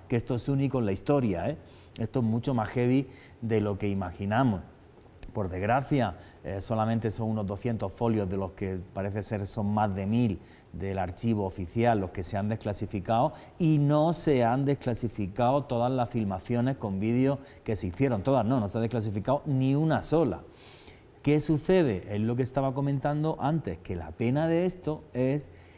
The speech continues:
que tocaría gastarse una plata larga en irnos ahora, Esteban Cruz y,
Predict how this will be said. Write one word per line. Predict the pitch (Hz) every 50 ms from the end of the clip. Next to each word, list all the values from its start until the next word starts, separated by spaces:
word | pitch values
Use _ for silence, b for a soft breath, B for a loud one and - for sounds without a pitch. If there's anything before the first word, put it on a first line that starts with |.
| B B -
que | 107 -
tocaría | - 101 87 - 90 92 120 147 165 156
gastarse | 147 139 127 - 156 139 135 - 147
una | 143 147 143 135 131
plata | 151 156 151 143 147 139
larga | 151 165 175 165 120 120 143 180 185 - 98
en | 98 104
irnos | 113 123 123 139 139 135 131 -
ahora, | 131 127 139 151 151 143 143 156 147
Esteban | 131 - - 131 120 123 127 117
Cruz | - 143 139 127 - 131
y, | 123 123 123 120 117 117 113 110